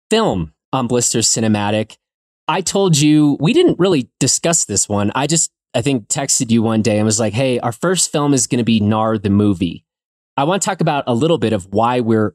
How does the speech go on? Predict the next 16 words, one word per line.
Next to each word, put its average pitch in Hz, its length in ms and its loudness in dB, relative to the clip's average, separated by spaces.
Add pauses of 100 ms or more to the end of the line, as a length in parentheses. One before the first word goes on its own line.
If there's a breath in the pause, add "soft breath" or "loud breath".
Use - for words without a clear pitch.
opening 104 580 0
with 98 240 -2
this - 260 0
film. 101 480 -2 (220)
The 135 160 -2
number 156 380 0
one 143 280 0
reason 120 460 0
really 110 360 2
was 110 500 0 (460)
to 120 500 0
revisit 123 800 0
a 113 80 -2
film 117 600 0 (360)
and 120 340 0
pay 135 420 0